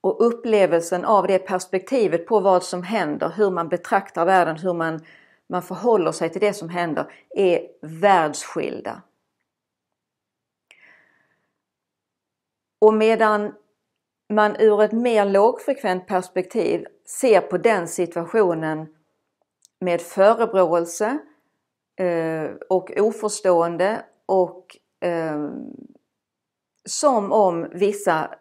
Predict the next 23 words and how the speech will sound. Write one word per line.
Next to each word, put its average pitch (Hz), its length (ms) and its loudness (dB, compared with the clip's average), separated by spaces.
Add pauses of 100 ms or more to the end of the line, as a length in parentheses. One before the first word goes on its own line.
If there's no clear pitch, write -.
(280)
anser 185 500 0
sig 170 180 -4
vara 160 300 2
för 156 220 -8
mer 196 560 -2 (420)
och - 160 0
dömer 156 460 2
andra, 175 580 -4 (1000)
så - 180 -4
ser 240 260 2
man 185 200 2
det 170 80 2
ur 170 140 2
ett 170 100 -6
högre 240 260 -2
perspektiv 165 680 -4
som 156 340 -6
att 156 240 -10 (280)
detta 208 380 -2
är 214 180 2
den 180 120 -4
naturliga 170 520 -2
utvecklingen. 170 760 -6